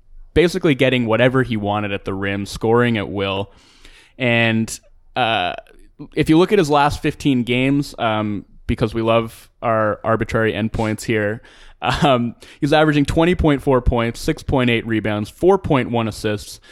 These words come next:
shooting fifty-two point eight percent from the field, forty point four percent from three, and the Raptors have been nineteen point seven points per hundred possessions better with him on the floor. I feel like we're seeing a superstar leap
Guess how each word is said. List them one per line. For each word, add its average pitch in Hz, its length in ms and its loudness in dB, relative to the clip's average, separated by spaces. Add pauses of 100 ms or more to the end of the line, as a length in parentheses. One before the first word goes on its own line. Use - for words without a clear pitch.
(120)
shooting 131 300 2
fifty-two 190 520 -2
point 147 240 2
eight 135 100 2
percent 127 360 -2
from 117 120 -2
the 107 80 -4
field, 110 380 -2
forty 180 420 2
point 147 260 0
four 147 200 2
percent 131 400 -2
from 101 200 -6
three, 143 600 0 (460)
and 143 140 4
the 135 60 6
Raptors 135 380 4
have 131 100 0
been 123 220 2
nineteen 127 540 0
point 127 260 -2
seven 120 320 -4
points 113 300 -2
per 123 140 -4
hundred 117 320 -4
possessions 110 420 -6
better 104 320 0
with 101 160 -4
him 107 180 -4
on 101 140 -4
the 98 60 -8
floor. 101 460 -6 (580)
I 156 120 0
feel 202 180 4
like 185 380 0 (440)
we're 151 220 4
seeing 185 320 2
a 139 40 2
superstar 117 800 0
leap 98 340 -8